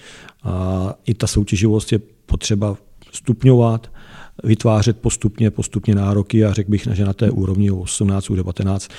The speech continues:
tak tam už by se to mělo, eh, vlastně rovnat úrovni náročnosti na ty dospělé, protože chceme, aby ty naši nejlepší hráči, o kterých jsme tady třeba před chvilkou hovořili, tak aby nám byli schopni konkurovat na úrovni A týmu dospělých,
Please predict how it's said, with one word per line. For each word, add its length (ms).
tak 140
tam 160
už 80
by 80
se 160
to 100
mělo, 280
eh, 1080
vlastně 380
rovnat 380
úrovni 340
náročnosti 720
na 480
ty 120
dospělé, 460
protože 320
chceme, 280
aby 140
ty 120
naši 220
nejlepší 420
hráči, 500
o 100
kterých 220
jsme 120
tady 160
třeba 220
před 180
chvilkou 300
hovořili, 500
tak 180
aby 180
nám 180
byli 140
schopni 320
konkurovat 520
na 120
úrovni 360
A 120
týmu 300
dospělých, 680